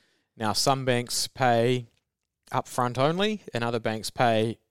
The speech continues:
a smaller upfront and then a trail. Now, the trail is the interesting part,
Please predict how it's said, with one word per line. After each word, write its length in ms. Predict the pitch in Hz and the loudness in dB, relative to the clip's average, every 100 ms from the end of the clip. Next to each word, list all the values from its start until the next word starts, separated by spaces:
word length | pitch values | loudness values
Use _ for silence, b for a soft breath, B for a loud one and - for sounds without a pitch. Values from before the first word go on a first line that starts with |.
| - | -10
a 80 | 120 | -6
smaller 400 | - 135 147 101 | -6 -2 0 0
upfront 460 | 110 - 117 113 | -2 -4 -6 -4
and 100 | 104 | -8
then 80 | 104 | -8
a 40 | 101 | -10
trail. 460 | - 95 78 80 _ _ _ _ _ _ | -6 -4 -4 -8 _ _ _ _ _ _
Now, 140 | - 104 | -6 -4
the 80 | 117 | -4
trail 440 | - 151 156 139 | 2 6 8 6
is 140 | 120 | 4
the 160 | 117 110 | 0 -2
interesting 460 | 135 123 113 107 101 | -2 -2 -4 -6 -6
part, 320 | 113 85 82 | -4 -4 -6